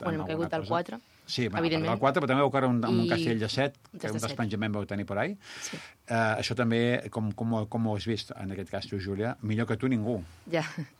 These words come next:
Speaker 2: Eh, doncs mira, jo crec que aquest any tenim un pro i un contra amb la canalla. El contra seria que són el noranta-nou per cent nous,
Speaker 1: Mhm.
Speaker 2: i llavors tenen poca experiència,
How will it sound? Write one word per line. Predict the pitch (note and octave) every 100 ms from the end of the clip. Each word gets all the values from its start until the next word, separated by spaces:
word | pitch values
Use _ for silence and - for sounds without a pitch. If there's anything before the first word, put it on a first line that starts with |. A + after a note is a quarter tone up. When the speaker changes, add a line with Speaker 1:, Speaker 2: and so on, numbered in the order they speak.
| _
Speaker 2:
Eh, | G3+ F3+
doncs | E3 F3 F3
mira, | F#3 F3+
jo |
crec | F#3 G#3
que |
aquest | G3+ F#3
any | F#3 G3 G#3+ -
tenim | F3 F3 F3+
un | F3 E3+ E3+
pro | E3
i | E3+
un | D#3
contra | D#3 D#3+ D#3+
amb |
la | D3
canalla. | D3 C#3+ C#3 C#3 - - - - - _ _
El | E3
contra | F3 F3 G3+
seria | F3+ E3
que | E3
són | - D#3 A3 - _ _
el | F3 D#3
noranta-nou | D#3 D3 D3 D3+
per | D3
cent | - D3 C#3+ C3
nous, | D#3+ F3 B3+ - G#2+
Speaker 1:
Mhm. | G2 G#2 C#3 _ _ - - _
Speaker 2:
i | F#3+ D#3+
llavors | D3 D3
tenen | E3 D3
poca | D#3+ D#3+
experiència, | - E3 F3 F3 G3